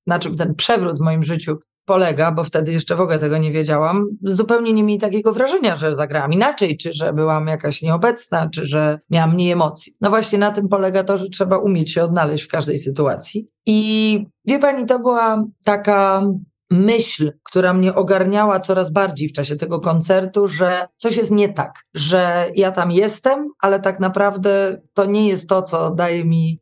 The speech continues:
satysfakcję, to nie jest to spełnienie. Oczywiście było to dla mnie też przerażające, bo jak to, tak? Stoję przed trzema tysiącami ludzi i nie ma tego szału, tak? We mnie nie ma tego żaru, tego ognia.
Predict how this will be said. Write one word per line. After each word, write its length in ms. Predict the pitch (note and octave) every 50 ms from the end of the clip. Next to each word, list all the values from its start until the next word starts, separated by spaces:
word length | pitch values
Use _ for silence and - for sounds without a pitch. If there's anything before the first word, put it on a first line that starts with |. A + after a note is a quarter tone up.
| _
satysfakcję, 1160 | - - - F#3 F3+ F3+ F#3+ F3+ - - G#3+ G3+ G#3 G3+ G#3 - - - F#3+ F#3 F#3 F3+ F#3 F#3 F3+ -
to 100 | F3+ F3
nie 140 | F3+ F3+
jest 220 | F3+ F#3 - F3+ -
to 80 | D#3+
spełnienie. 920 | D#3 - - E3 D#3+ E3 E3+ F3+ F#3 F#3+ F#3 F#3 F#3 F#3 F3+ F3+ F3+ F#3 - -
Oczywiście 460 | - F3 - F3+ F3+ F#3 - - G3
było 200 | F3+ E3 F#3 F3+
to 120 | F3+ F#3+ F#3
dla 180 | F3 F#3+ F#3+
mnie 160 | F#3+ F#3 F3
też 200 | D3+ D#3+ F#3+ F3
przerażające, 800 | - - - F3 E3+ F3 D3+ F#3 G3+ A3+ A3+ G3+ F3 D#3 - D#3+ D#3
bo 120 | D3 E3 F3
jak 300 | F#3 D#3+ D#3 D#3 - -
to, 160 | - - -
tak? 260 | - E3 F3 E3+ -
Stoję 360 | - - - F3 F3+ F3+ F3
przed 320 | F3 F3 - - - F#3 - _ _ _ _ _ _ -
trzema 240 | - F#3 F3+ F#3 F3+
tysiącami 640 | F#3 F#3 E3+ F#3+ F3 F3 D3+ F#3 F#3 F#3+ F#3 E3
ludzi 600 | D#3 F3+ F#3+ G3+ F#3 F3+ G3 G3 F#3+ F#3 F#3+ -
i 60 | F#3 F3
nie 120 | F3 D#3+
ma 140 | C#3+ C#3+ D3+
tego 460 | - C#3 D3 D#3 E3 E3 D#3+ D#3 C3+ C3
szału, 460 | - - - C#3 B2 - - - -
tak? 260 | - E3+ F3+ F3+ D#3
We 140 | C#3 D3+ D3
mnie 200 | C#3 D3 D#3+ E3
nie 120 | D#3+ D#3+
ma 120 | D#3+ D#3 D#3+
tego 260 | C#3 E3+ E3 E3 E3
żaru, 440 | D3+ D3+ E3+ E3+ F3+ F3 E3+ D#3+ D#3
tego 260 | E3 E3 D3+ E3 E3+
ognia. 360 | F3+ E3 C#3 C3+ C3+ D3 D3+